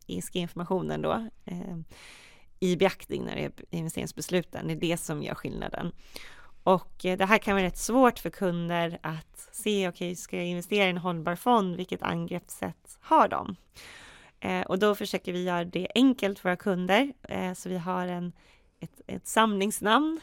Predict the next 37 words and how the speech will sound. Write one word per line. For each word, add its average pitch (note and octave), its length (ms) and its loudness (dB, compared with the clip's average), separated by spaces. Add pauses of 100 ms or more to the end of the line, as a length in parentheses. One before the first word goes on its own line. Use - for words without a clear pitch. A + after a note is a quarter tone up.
kan A#3 120 -6
man A3+ 100 0
säga, A3+ 340 2
som G#3 140 -4
heter F#3+ 560 -4
Hållbart F3+ 480 -2
val. F#3+ 340 4 (680)
Och, F#3+ 560 6
ehm, F#3+ 240 2 (920)
här G#3 300 6
säkerställer A3 800 6
vi E3 200 2
att E3 400 -4
det F3+ 240 -4 (100)
finns A3+ 400 2
en D#3+ 100 -4
hållbarhet E3 560 -4
integrerad F#3 640 2
i - 80 -4
förvaltningen, - 680 -4 (520)
eh, D#3+ 180 -4
på - 120 -8
ett D#3 60 -4
systematiskt - 580 -8
sätt. - 420 -12 (500)
Och, - 420 -2
ehm, E3 420 0 (800)
att, - 320 -6
och F#3 220 0
jag F#3 120 2
tycker G3+ 160 0
att F#3+ 40 -2
det F#3+ 80 0
är - 20 0
så F#3+ 120 -2
viktigt G3+ 460 2
att F3 220 0